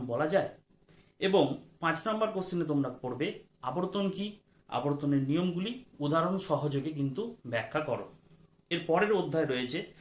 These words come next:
সেটা হয়েছে, আহ, বিরোধ-, আহ, বিরোধিতার অধ্যায়।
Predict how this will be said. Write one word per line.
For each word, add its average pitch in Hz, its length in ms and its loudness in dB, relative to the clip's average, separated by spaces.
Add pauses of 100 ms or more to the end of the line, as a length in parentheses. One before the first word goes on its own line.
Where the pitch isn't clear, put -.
(320)
সেটা 170 260 2
হয়েছে, 185 320 0
আহ, - 840 -2 (920)
বিরোধ-, 170 480 4
আহ, 151 260 6
বিরোধিতার 196 560 2
অধ্যায়। 120 420 -2